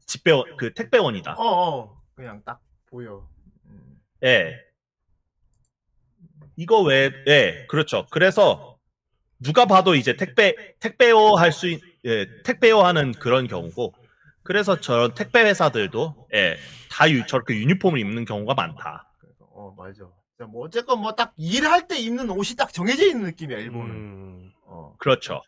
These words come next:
Speaker 2: 어, 일할 땐 이걸 입어야 돼가 딱 정해진 느낌이야, 일본은 진짜.
Speaker 1: 확실히 다르다, 다르다고 느끼는 게 제
Speaker 2: 어?
Speaker 1: 그
Speaker 2: 오겸이 아니야?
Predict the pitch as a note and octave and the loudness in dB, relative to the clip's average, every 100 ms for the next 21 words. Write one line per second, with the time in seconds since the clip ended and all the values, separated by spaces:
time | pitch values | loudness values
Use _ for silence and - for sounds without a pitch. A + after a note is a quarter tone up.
0 | _ - G#2 G2 C3+ G3+ A3 A3 A3+ G3 | _ -16 -14 -12 -2 0 0 -2 -8 -6
1 | E3 G3 D#3+ E3 F#3 D#3+ D3 C3+ - - | -4 -2 -4 -2 0 -2 -4 -10 -14 -12
2 | D#3 F#3 F3 E3+ D3+ C#3+ A#2+ F#2+ G#2 F2 | -8 -8 -8 -12 -12 -14 -18 -20 -20 -20
3 | G2 _ G#2+ G2+ E2+ _ _ _ _ - | -20 _ -20 -20 -20 _ _ _ _ -12
4 | - - E4+ E4+ - C3+ C3 D3 F3+ E3+ | -6 -4 -2 -4 -2 -2 -2 2 4 4
5 | D3+ - - C#3+ A3 C4 D#3 A#2+ - B2+ | 0 -12 -2 0 2 2 0 -4 -6 -8
6 | G#2+ G2 C3 F#2+ - B2 C3+ D3 E3 - | -8 0 2 2 0 2 4 6 4 0
7 | - E3 C3+ C3+ C3 C3+ D3+ D#3 A2 | -10 -10 -4 -2 -4 -8 -18 -18 -20